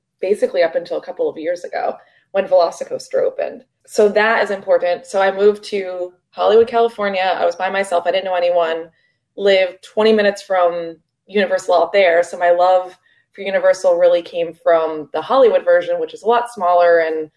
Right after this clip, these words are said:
I don't know, I think it's a lot different. It's more, like, quaint. I love Orlando.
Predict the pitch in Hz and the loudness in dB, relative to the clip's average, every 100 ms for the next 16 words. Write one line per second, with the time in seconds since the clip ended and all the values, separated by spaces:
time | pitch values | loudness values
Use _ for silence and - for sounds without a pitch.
0 | _ - 240 190 175 220 269 262 - - | _ -2 0 2 0 2 2 2 -2 0
1 | 196 180 - 170 220 247 247 - _ _ | 2 2 -2 -2 0 0 0 -8 _ _
2 | 196 - - - 196 190 185 180 - - | -8 -8 -20 -20 -6 -2 2 2 0 -6
3 | 165 175 202 _ _ _ _ - 190 175 | -6 -6 -8 _ _ _ _ 0 2 2
4 | 170 151 139 135 104 - | 2 0 -2 -2 -4 -4